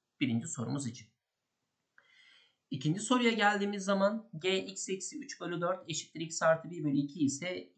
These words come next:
G iki bölü üç kaçtır demiş bize. Şimdi bakın arkadaşlar burada, e, aynı mantık yukarıdakiyle x artı bir bölü ikiymiş. Ben burada ne yapmak istiyorum? İçerideki x eksi üç bölü dördü iki bölü üçe çevirmek istiyorum.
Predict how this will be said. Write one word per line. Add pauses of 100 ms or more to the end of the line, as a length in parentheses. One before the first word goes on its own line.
G
iki
bölü
üç
kaçtır
demiş
bize.
Şimdi
bakın
arkadaşlar
burada, (960)
e,
aynı
mantık
yukarıdakiyle
x
artı
bir
bölü
ikiymiş. (340)
Ben
burada
ne
yapmak
istiyorum?
İçerideki
x
eksi
üç
bölü
dördü (380)
iki
bölü
üçe
çevirmek
istiyorum.